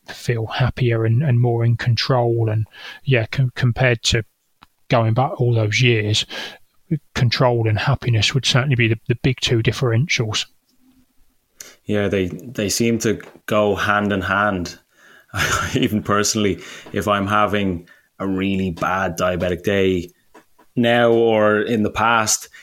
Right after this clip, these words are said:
Speaker 2: it's tough to be as happy <laughs> as you, as you know you can be when you're fighting the highs and the lows, both physically and mentally. It's <laughs> interesting that you say you injected in front of fifty-six thousand people. And I know that you mentioned the B B C interview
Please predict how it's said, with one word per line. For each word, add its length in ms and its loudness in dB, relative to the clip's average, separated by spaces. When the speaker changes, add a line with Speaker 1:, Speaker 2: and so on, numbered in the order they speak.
Speaker 2:
it's 300 -2
tough 420 -4
to 140 -2
be 200 4
as 140 2
happy 420 0
<laughs> 0 -
as 200 0
you, 180 0
as 260 2
you 120 4
know 260 4
you 160 2
can 400 0
be 340 0
when 180 0
you're 120 0
fighting 420 2
the 60 0
highs 260 0
and 80 0
the 20 0
lows, 560 0
both 400 -2
physically 380 0
and 160 0
mentally. 400 -2
It's 200 -2
<laughs> 20 6
interesting 540 2
that 160 4
you 100 4
say 320 2
you 440 2
injected 460 -2
in 80 -4
front 240 -4
of 80 -10
fifty-six 580 -4
thousand 300 0
people. 380 -2
And 100 0
I 80 2
know 320 2
that 120 2
you 100 2
mentioned 360 0
the 60 0
B 220 -2
B 100 0
C 260 0
interview 400 0